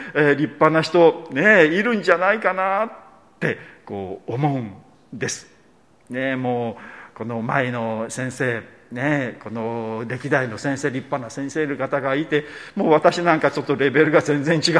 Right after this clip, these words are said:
うな、でしょうかね、いうものを恐れますよね。でも神様が、ああ、私をここに任命してくださったんで、もう本当に申し訳ないと思って、いつもいつもこ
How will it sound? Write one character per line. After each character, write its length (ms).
う 60
な、 240
で 60
し 100
ょ 40
う 40
か 100
ね、 120
い 100
う 280
も 160
の 120
を 380
恐 240
れ 100
ま 160
す 120
よ 120
ね。 280
で 220
も 180
神 240
様 300
が、 340
あ 220
あ、 60
私 400
を 100
こ 120
こ 140
に 140
任 260
命 140
し 80
て 100
く 80
だ 120
さ 140
っ 60
た 160
ん 80
で、 160
も 120
う 140
本 160
当 100
に 80
申 160
し 120
訳 180
な 140
い 80
と 80
思 160
っ 20
て、 120
い 80
つ 80
も 120
い 60
つ 80
も 140
こ 40